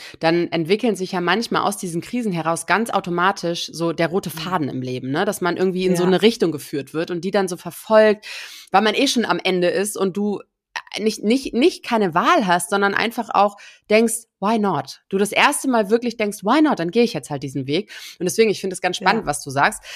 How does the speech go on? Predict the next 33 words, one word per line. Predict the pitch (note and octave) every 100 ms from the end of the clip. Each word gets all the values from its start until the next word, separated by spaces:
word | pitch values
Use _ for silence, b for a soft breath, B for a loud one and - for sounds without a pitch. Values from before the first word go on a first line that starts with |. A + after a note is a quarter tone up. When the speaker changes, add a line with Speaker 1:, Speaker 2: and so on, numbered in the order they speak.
| -
Speaker 1:
Hast | G#3+ A#3
du | C4
denn | G3
jemals | G#3+ B3
das | G#3+ -
Gefühl | - G3+ G#3+
gehabt, | G#3+ G#3+ - -
ähm, | F#3 F#3
irgendwie | - F#3+ F#3
das | F3+ F3+ -
zu | E3+
bereuen? | D#3 C#3 C#3 D#3+ C4 A#3+
Also | F3+ F3+
so | E3+ F3+
zu, | - -
so | D3+ E3+
gerade | - F#3+ A3
jetzt | E3+ D#3
auch | D3
mit | E3+
den | E3 E3
ganzen | F3 F3+
Herausforderungen, | D#3+ E3 F3+ - D3+ D3
die | D3
vor | - E3
uns | D3+
stehen, | - D3
ne? | G#3+
Ich | G3+
meine, | E3+
Speaker 2:
Mhm. | -
Speaker 1:
Fachkräftemangel, | F3 D#3+ E3 D3+ D#3+ D#3 D#3+ D#3 D#3+
Menschen, | D#3+ F3 F3+ F3+